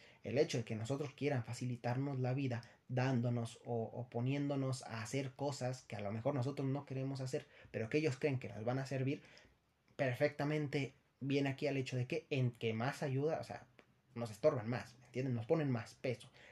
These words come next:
cosa que no necesitamos, cosa que las personas no necesitan. Pongámonos así, eh, funerales, ¿vale? Un, que a nadie le gusta hablar de funerales, y lo vi cuando publiqué el podcast, a nadie le gusta escuchar, pero es una realidad,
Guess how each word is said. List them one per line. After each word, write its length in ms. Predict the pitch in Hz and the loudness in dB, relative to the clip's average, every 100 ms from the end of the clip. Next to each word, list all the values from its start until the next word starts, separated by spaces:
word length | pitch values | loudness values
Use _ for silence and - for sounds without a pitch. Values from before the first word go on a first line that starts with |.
| - | -2
cosa 280 | - 165 196 | 0 2 2
que 100 | 143 | 0
no 100 | 151 | 0
necesitamos, 580 | 160 - - 135 123 - | -2 -6 -4 -4 -4 -2
cosa 300 | - 190 196 | 0 2 0
que 80 | 135 | 0
las 160 | 117 | -2
personas 360 | - 120 175 156 | -4 -2 0 0
no 80 | 170 | -2
necesitan. 600 | 151 117 110 170 - - - - - - - _ _ _ _ | -4 -6 -8 -8 -10 -20 -20 -20 -20 -20 -20 _ _ _ _
Pongámonos 600 | 170 170 202 220 180 127 | -2 2 2 4 2 0
así, 460 | 113 117 190 156 - - _ _ - | -2 -2 0 0 -4 -14 _ _ 0
eh, 380 | 135 139 135 - | 4 4 0 -2
funerales, 720 | 160 160 123 147 156 113 98 | -2 2 4 6 6 4 -2
¿vale? 180 | 127 156 | -2 0
Un, 180 | 170 180 - - | 0 -2 -8 -8
que 120 | - | 0
a 60 | 139 | 2
nadie 220 | 180 262 | 4 6
le 60 | 175 | 6
gusta 240 | 180 - | 6 4
hablar 180 | 175 170 | 2 0
de 60 | - | 0
funerales, 560 | 135 117 113 120 117 | -2 -2 -2 -4 -4
y 60 | 123 | 0
lo 80 | 127 | 0
vi 100 | 220 | 6
cuando 320 | 294 175 - | 6 6 4
publiqué 340 | 139 123 - | 0 0 -2
el 100 | 127 | -2
podcast, 400 | - 90 - 120 | -4 -8 -8 -2
a 40 | 139 | 2
nadie 160 | 277 | 4
le 60 | 190 | 4
gusta 240 | 156 147 | 4 0
escuchar, 260 | - - - | -10 -8 -2
pero 140 | 156 | 2
es 80 | 240 | 2
una 160 | 294 214 | 4 4
realidad, 340 | 127 120 | 4 2